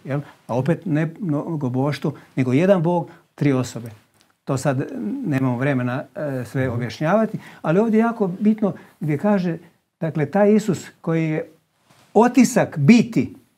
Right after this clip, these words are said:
Speaker 1: božanstva, Boga na nebu, on održava svemir svojom silnom riječju. Dakle, vidite, onaj svemir koji je beskonačan za nas, i njega je Bog stvorio. I ne samo to,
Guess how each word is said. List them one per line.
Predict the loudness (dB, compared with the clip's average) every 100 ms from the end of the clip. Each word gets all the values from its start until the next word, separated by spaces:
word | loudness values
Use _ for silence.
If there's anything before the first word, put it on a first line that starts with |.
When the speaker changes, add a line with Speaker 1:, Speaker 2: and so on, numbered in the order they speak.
| _
Speaker 1:
božanstva, | 0 2 4 2 0 -2
Boga | 2 4 4 2
na | 2
nebu, | 2 0 -2 -6 -12 -20 _ 2
on | 4 4 2 -4 -6
održava | -4 -2 0 2 2 -2
svemir | 0 2 6 6 4 0 -14 _
svojom | -8 0 2 2 0 -2 -2 -4
silnom | 0 4 4 4 4
riječju. | 2 0 -2 -10 -14 _ _ -2
Dakle, | 2 2
vidite, | 2 0 -6 -8 -14 -4
onaj | 2 2 2
svemir | 2 4 4 4 2
koji | 2 4 6
je | 4 0 -4
beskonačan | 2 2 2 0 0 0 0
za | 0 0
nas, | -2 -6 -14 _ _ _ _ _ _ _ -20 -4
i | 0
njega | 0 -2 -6
je | -12
Bog | -16 -16
stvorio. | -12 -10 -10 -14 _ _ _
I | -2
ne | 0 0
samo | -2 -2
to, | -4